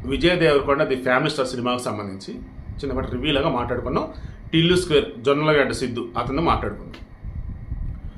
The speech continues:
అందులో మనం ఏం మాట్లాడామండి? బై సినిమాకు సంబంధించి మెయిన్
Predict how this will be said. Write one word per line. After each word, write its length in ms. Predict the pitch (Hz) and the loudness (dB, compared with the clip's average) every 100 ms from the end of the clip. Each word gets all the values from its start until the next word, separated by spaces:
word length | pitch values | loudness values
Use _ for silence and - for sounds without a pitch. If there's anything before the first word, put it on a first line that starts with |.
| - - | -6 -2
అందులో 180 | 160 180 | 2 4
మనం 180 | 165 151 | 4 4
ఏం 140 | 196 | 4
మాట్లాడామండి? 640 | 180 165 165 160 156 156 151 - - - - - - - - - - - - - - - - | 2 2 2 2 0 -2 -6 -12 -18 -20 -20 -20 -20 -20 -20 -20 -20 -18 -18 -18 -20 -18 -4
బై 280 | 131 165 - - - - - - - - - - - - - - - - - - - | 2 2 2 -4 -12 -20 -20 -20 -20 -20 -20 -20 -20 -20 -20 -20 -20 -20 -20 -20 -8
సినిమాకు 440 | 135 151 180 180 | -2 2 2 2
సంబంధించి 680 | 170 151 143 135 135 196 214 | 0 2 2 2 0 -4 -4
మెయిన్ 420 | 123 131 165 | 0 2 2